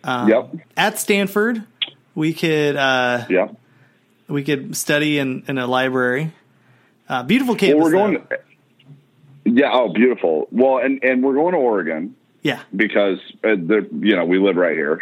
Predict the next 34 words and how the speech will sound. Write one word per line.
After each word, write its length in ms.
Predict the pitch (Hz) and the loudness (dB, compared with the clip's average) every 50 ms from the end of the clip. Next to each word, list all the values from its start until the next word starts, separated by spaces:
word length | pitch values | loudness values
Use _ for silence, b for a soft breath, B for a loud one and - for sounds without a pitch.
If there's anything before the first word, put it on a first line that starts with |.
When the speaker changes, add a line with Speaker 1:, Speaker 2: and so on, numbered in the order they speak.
| - - | -4 -2
Speaker 2:
so 200 | - 85 82 82 87 | 0 2 2 4 2
that 120 | 90 - | 2 0
makes 220 | - 82 76 - - | 0 -4 -4 -4 -4
sense. 280 | 76 73 73 76 - - - - _ _ _ _ _ _ _ _ _ | -4 -4 -4 -4 -6 -10 -14 -20 _ _ _ _ _ _ _ _ _
Speaker 1:
And 140 | - 156 147 | -6 -4 -2
then 200 | 165 170 170 170 | -2 -2 -2 -2
at 220 | 135 151 185 220 247 | -2 0 0 0 0
Oregon 280 | 254 262 240 226 208 190 | 0 0 0 0 0 2
Speaker 2:
I'm 60 | 214 208 | 2 2
Speaker 1:
State, 100 | 226 220 | 2 2
Speaker 2:
trying 180 | 143 165 220 269 | 2 2 2 2
to 80 | 277 - | 0 2
Speaker 1:
or, 200 | - 165 160 220 | 2 2 2 0
Speaker 2:
look. 180 | 302 - - - - _ - | 0 -4 -6 -10 -14 _ -4
Speaker 1:
or 140 | 175 170 156 | -2 -2 0
at, 220 | 175 202 208 175 | 0 0 0 0
at 200 | 170 196 202 180 | 0 -2 0 0
Arizona 400 | 175 196 196 190 175 185 185 175 | 0 0 0 2 2 0 0 0
Speaker 2:
Yeah. 80 | - - | -2 -2
Speaker 1:
State. 280 | 233 175 185 185 151 - | 0 0 0 0 0 -2
That's 160 | 147 139 - | -4 -4 -2
kind 160 | - 269 302 | -2 -2 0
of 100 | 254 175 | 0 2
it. 260 | 208 240 175 - - - - _ _ _ _ _ _ _ _ _ _ B B B B B B | 2 0 0 -2 -6 -12 -20 _ _ _ _ _ _ _ _ _ _ B B B B B B
Speaker 2:
Maybe, 520 | B 117 135 165 196 202 240 240 233 - - | B 4 4 4 4 2 2 0 0 -2 -2
maybe 360 | - 120 110 131 160 196 247 | -2 0 2 2 2 2 0
we 180 | 254 233 240 220 | 0 0 0 -2
try 300 | 185 - 170 170 170 160 | -2 -2 0 0 0 0
and 120 | 143 139 | 0 0
hit 240 | 139 156 151 139 - | 0 0 0 0 2
U 220 | 117 127 143 147 | 2 2 4 4
S 120 | 143 135 131 - - | 2 0 -2 -4 -2
C, 140 | - 139 160 | 0 0 0
though. 340 | 156 - 80 60 53 - | 0 -2 -4 -4 -6 -10